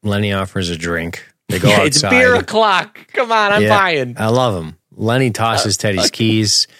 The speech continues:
Speaker 1: "I'm not a killer, just someone who wanted to make things right." Lenny takes Teddy's picture. He writes down, "Don't believe the lies on the back." He burns the pictures of Jimmy G and him. Ooh. Now we're talking about self-deception.
Speaker 2: And you know what? So I used to always,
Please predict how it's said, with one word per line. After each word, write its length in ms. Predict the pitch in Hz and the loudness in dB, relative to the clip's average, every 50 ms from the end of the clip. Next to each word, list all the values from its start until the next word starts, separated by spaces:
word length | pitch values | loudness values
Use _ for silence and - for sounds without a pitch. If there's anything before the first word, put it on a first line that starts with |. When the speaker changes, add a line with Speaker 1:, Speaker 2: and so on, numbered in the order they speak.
| _ _ _ - - - | _ _ _ -10 -6 -4
Speaker 1:
"I'm 80 | 101 | -2
not 140 | 104 101 98 | 0 0 -2
a 40 | 98 | -2
killer, 320 | - - - 131 131 127 | -2 -2 0 0 2 0
just 200 | 113 98 107 - - | 0 -2 -2 -2 0
someone 200 | 117 110 110 107 | 0 0 0 -2
who 60 | 101 | -2
wanted 240 | 98 98 101 101 95 | -2 -2 -2 -4 -4
to 60 | - | -4
make 180 | 95 95 92 90 | -4 -6 -6 -6
things 260 | - 92 90 87 - 87 | -8 -8 -8 -6 -6 -6
right." 320 | 90 92 82 78 - - _ _ _ _ _ _ _ _ _ _ | -4 -4 -4 -6 -8 -10 _ _ _ _ _ _ _ _ _ _
Lenny 200 | 95 92 95 90 | -6 -4 -4 -4
takes 240 | - - 90 85 - | -4 -6 -6 -6 -4
Teddy's 280 | - - 85 76 71 - | -4 -4 -4 -4 -4 -4
picture. 440 | - - 147 131 - - 139 131 117 | -2 -2 -2 -2 0 0 0 0 0
He 100 | 95 87 | 0 -2
writes 260 | 90 92 92 - - | -2 -2 -2 -2 -2
down, 200 | - 87 85 85 | -4 -4 -4 -4
"Don't 180 | 90 90 90 | -4 -6 -4
believe 220 | 87 98 90 87 80 | -4 -4 -6 -4 -4
the 60 | 85 | -4
lies 280 | 85 87 85 85 85 - | -4 -4 -2 -4 -4 -4
on 80 | 80 | -6
the 60 | 78 | -8
back." 440 | 76 - 95 92 80 - - - - _ _ _ _ _ _ _ _ | -6 -4 -4 -4 -4 -6 -10 -12 -18 _ _ _ _ _ _ _ _
He 160 | _ - 92 | _ -8 -8
burns 460 | 82 - _ - 117 123 135 143 139 - | -8 -8 _ -2 0 2 2 0 0 -2
the 80 | 131 | -2
pictures 400 | 113 - 123 110 - - 113 98 | -2 -2 -4 -4 -2 -2 -2 -2
of 100 | 104 95 | -2 -4
Jimmy 340 | 90 90 101 101 101 98 95 | -4 -4 -2 -2 -2 -2 -4
G 220 | 87 85 87 87 | -4 -6 -6 -6
and 100 | 82 80 - | -6 -6 -8
him. 420 | - 104 107 107 92 76 67 - _ _ _ - | -6 -4 -4 -4 -4 -6 -10 -16 _ _ _ -12
Ooh. 840 | 78 82 87 92 95 98 95 92 87 78 71 67 65 - - _ _ _ _ - | -8 -6 -4 -2 -2 0 0 -2 -4 -4 -6 -10 -14 -18 -20 _ _ _ _ -6
Now 260 | 87 92 101 123 135 | -4 -2 0 0 2
we're 120 | 127 123 | 0 0
talking 360 | 110 - 117 104 92 - 98 92 | -2 -2 -4 -4 -4 -4 -6 -6
about 300 | 85 - 87 82 82 - | -6 -6 -6 -4 -2 -2
self-deception. 800 | - - - - - - - - - 90 80 - - - - - _ _ _ _ _ _ - - - - - - - - | -2 -2 -4 -6 -8 -6 -4 -4 -4 -4 -6 -6 -8 -10 -10 -14 _ _ _ _ _ _ -20 -18 -18 -18 -18 -16 -6 -2
Speaker 2:
And 100 | 143 139 | 0 0
you 80 | 131 120 | 2 2
know 120 | 135 170 | 4 4
what? 180 | 214 247 240 - | 2 2 0 0
So 500 | - 165 156 156 156 147 - - - 69 | -2 0 0 2 0 -2 -6 -8 -12 -8
I 340 | 67 82 67 67 - - 123 | -6 -4 -4 -2 -2 -2 -2
used 240 | 127 135 160 - - | 0 -2 -2 -2 -2
to 80 | 113 | -2
always, 600 | - - 113 120 131 139 135 143 143 139 135 - | 0 2 2 4 4 4 4 2 0 -4 -6 -10